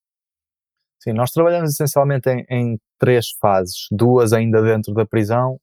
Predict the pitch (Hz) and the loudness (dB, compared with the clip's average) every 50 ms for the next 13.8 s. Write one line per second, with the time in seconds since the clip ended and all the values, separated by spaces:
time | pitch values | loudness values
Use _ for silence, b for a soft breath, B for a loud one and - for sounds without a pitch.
0 | _ - 117 110 110 107 110 107 - - 101 - - - 98 95 98 101 101 - | _ -4 -2 -2 0 -2 -2 -2 -2 -2 -4 -2 -2 -2 -4 -4 -4 -8 -16 -20
1 | _ _ b b b b b b - 117 113 113 110 110 110 110 110 107 107 107 | _ _ b b b b b b -4 0 0 2 2 0 0 -2 -2 -2 -2 -4
2 | 107 110 - _ - 123 123 127 123 - 139 143 147 151 147 - - 143 143 147 | -4 -6 -10 _ -2 0 2 2 4 4 4 4 4 2 2 2 2 2 2 2
3 | 147 135 127 131 131 127 123 - - - 131 120 120 113 - - 120 117 - - | 2 2 2 4 4 2 2 0 0 0 2 2 2 0 -2 -4 -6 -6 -6 -10
4 | - - - - - - - _ - 120 117 113 110 - - 117 110 110 101 - | -14 -18 -18 -18 -20 -20 -20 _ -10 -6 -4 -4 -2 2 2 2 2 2 0 -2
5 | - 113 107 107 110 117 113 117 107 98 107 98 107 104 101 107 110 117 113 120 | 0 2 2 4 4 4 4 2 2 2 2 2 2 2 2 4 4 2 2 2
6 | 117 117 113 110 - - 107 101 98 101 113 110 104 110 110 110 110 107 110 107 | 0 -2 -2 -6 -6 -6 -4 -2 0 2 2 2 4 2 4 2 2 2 0 -2
7 | - - - 113 101 - - 107 - - 107 101 - - - - 98 90 90 - | -4 -4 -4 -4 -2 -2 -2 -4 -2 -2 -2 -4 -4 -4 -4 -2 -2 -2 -2 -6
8 | - _ 139 139 - 175 170 160 160 143 139 139 131 113 - - - - - 110 | -10 _ -6 -2 2 2 4 4 4 4 4 2 2 0 -2 -6 -12 -6 0 0
9 | 98 85 92 - _ _ _ _ _ _ _ _ _ _ _ - 120 120 123 123 | 0 0 0 -4 _ _ _ _ _ _ _ _ _ _ _ -4 -2 0 2 2
10 | 139 135 - - - - 135 147 143 143 160 160 156 139 151 139 139 135 - - | 2 0 0 -4 -4 -2 2 2 4 4 4 2 2 4 4 4 2 2 2 2
11 | 147 147 143 - - - - 143 135 131 123 - _ - 131 127 117 110 - - | 2 2 0 -2 -4 -2 0 2 2 2 0 -2 _ -2 -2 -2 -2 -4 -4 -6
12 | 117 120 - - 98 101 - - 120 123 127 135 143 139 127 139 131 120 135 135 | -4 -4 -6 -8 -12 -14 -12 -6 -2 2 2 4 4 4 2 2 2 4 2 2
13 | 131 113 120 127 131 131 123 117 120 120 127 123 110 107 98 | 2 2 2 4 4 4 4 4 4 4 4 4 2 0 -2